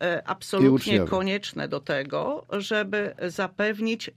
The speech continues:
Speaker 1: e, dobre warunki pracy w szkołach. To nie jest jakby też, e, tak, że my możemy przyjąć u-, wszystkich uczniów,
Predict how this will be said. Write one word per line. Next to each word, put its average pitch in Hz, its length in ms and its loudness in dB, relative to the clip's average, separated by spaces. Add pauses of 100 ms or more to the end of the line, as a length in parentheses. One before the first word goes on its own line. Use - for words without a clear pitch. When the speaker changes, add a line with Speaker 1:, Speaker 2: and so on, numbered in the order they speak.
(140)
Speaker 1:
e, 175 140 -2
dobre 214 600 0
warunki 214 640 -2
pracy 208 500 -4
w - 100 -12
szkołach. 151 520 -2 (460)
To 277 140 -2
nie 339 300 2
jest 208 240 -4
jakby 180 460 0
też, 190 400 -2
e, 165 140 2
tak, 160 420 -2
że 190 160 -2
my 202 160 0
możemy 185 460 0
przyjąć 170 500 -2
u-, - 240 -10
wszystkich 220 540 -4
uczniów, 185 460 -2